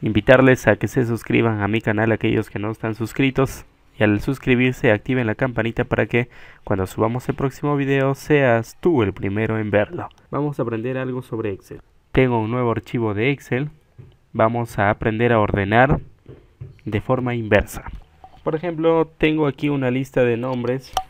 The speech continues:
No precisamente los voy a ordenar de forma alfabética, sino que quiero copiar y pegar en esta celda,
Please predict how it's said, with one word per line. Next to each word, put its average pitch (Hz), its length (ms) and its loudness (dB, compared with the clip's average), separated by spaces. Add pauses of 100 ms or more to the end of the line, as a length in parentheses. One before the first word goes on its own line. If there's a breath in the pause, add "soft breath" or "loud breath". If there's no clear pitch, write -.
No 123 220 0
precisamente 113 680 2
los 101 180 2
voy 110 200 0
a 107 60 2
ordenar 101 680 -2
de 101 120 0
forma 101 840 -2 (100)
alfabética, 120 920 -4 (800)
sino 123 360 -8
que 117 120 -10
quiero 135 500 -6 (440)
copiar 135 480 -4
y 139 80 -4
pegar 127 560 -4 (180)
en 107 220 -10
esta 127 320 -8
celda, 127 540 -4